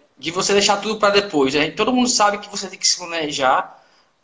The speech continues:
Quem me acompanha aqui já há algum tempo já sabe que eu falo muito planejamento. Já, já fiz live aqui sobre planejamento financeiro, né? Com as dicas do Betão e com as minhas dicas. E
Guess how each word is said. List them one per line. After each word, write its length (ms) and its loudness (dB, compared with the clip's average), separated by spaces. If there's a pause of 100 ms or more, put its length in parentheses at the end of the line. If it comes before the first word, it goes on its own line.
Quem 120 0
me 80 0
acompanha 460 0
aqui 160 -4
já 100 2
há 40 4
algum 180 -4
tempo 360 0
já 120 -2
sabe 220 0
que 80 -6
eu 40 0
falo 220 2
muito 140 -6
planejamento. 600 -2
Já, 180 -8
já 200 -8
fiz 240 -8
live 280 0
aqui 120 -14
sobre 180 -12
planejamento 420 -4
financeiro, 560 -4
né? 140 -8 (120)
Com 100 0
as 120 2
dicas 220 -6
do 80 -6
Betão 560 -4 (300)
e 40 -20
com 100 -2
as 80 2
minhas 200 2
dicas. 1080 -6 (180)
E 880 4